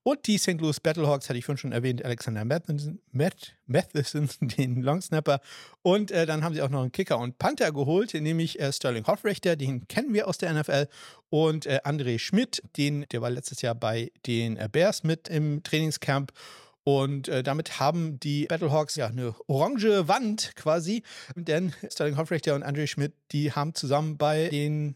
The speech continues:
Syracuse Orange gespielt, waren da zusammen Teammates. Drei Jahre lang haben die beiden zusammengespielt, dementsprechend sollte es zumindest beim Holden da keinerlei großen, äh, Probleme geben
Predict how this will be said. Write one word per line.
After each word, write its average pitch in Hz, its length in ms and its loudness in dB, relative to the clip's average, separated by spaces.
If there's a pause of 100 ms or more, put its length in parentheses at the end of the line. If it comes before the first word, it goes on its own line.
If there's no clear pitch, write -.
(160)
Syracuse 233 440 0
Orange 185 340 0
gespielt, 147 420 0 (380)
waren 156 180 2
da 156 200 -2
zusammen 151 340 0
Teammates. 139 540 -2
Drei 143 220 2
Jahre 180 240 2
lang 143 200 0
haben 135 140 -2
die 135 280 -2
beiden 127 220 -2
zusammengespielt, 147 520 -4
dementsprechend 139 460 -2
sollte 139 220 -2
es 143 120 -2
zumindest 139 260 -4
beim 123 280 0 (240)
Holden 196 400 4 (360)
da 147 180 2
keinerlei 123 460 0
großen, 117 440 -4
äh, 131 160 2
Probleme 127 460 0
geben 85 300 -8